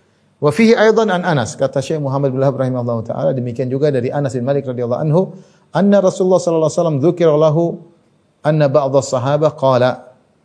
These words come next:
Ya, bahwasanya Rasulullah sallallahu alaihi wasallam disebutkan kepada beliau tentang sebagian sahabat, ada yang berkata, jadi ada sahabat yang berkata dilaporkan kepada Nabi, "Amma ana fala akulul lahma." Ada yang mengatakan,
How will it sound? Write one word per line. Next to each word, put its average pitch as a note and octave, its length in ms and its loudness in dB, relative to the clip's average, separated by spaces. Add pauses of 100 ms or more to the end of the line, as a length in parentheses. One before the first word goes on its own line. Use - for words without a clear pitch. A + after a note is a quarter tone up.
(400)
Ya, A#2 320 -8 (400)
bahwasanya C3+ 400 0
Rasulullah C3+ 160 0
sallallahu - 0 -
alaihi C3 160 -2
wasallam D#3 160 -2
disebutkan D3+ 400 -2
kepada A#2+ 320 -2
beliau A2 400 -2
tentang C3+ 240 -2
sebagian A#2 400 -4
sahabat, C3 320 -2
ada G3 160 2
yang G#3 160 4
berkata, D3+ 560 0
jadi B2 320 -2
ada C3+ 80 -2
sahabat C3 240 0
yang A#2+ 160 -2
berkata C3+ 240 -2
dilaporkan D3 480 0
kepada A#2+ 240 -2
Nabi, G#2 240 -8 (560)
"Amma E3+ 320 0
ana G#3+ 500 0
fala F#3 680 2 (680)
akulul E3+ 560 2
lahma." C#3+ 640 0 (800)
Ada C3+ 160 -2
yang C3 80 -4
mengatakan, C3+ 320 -4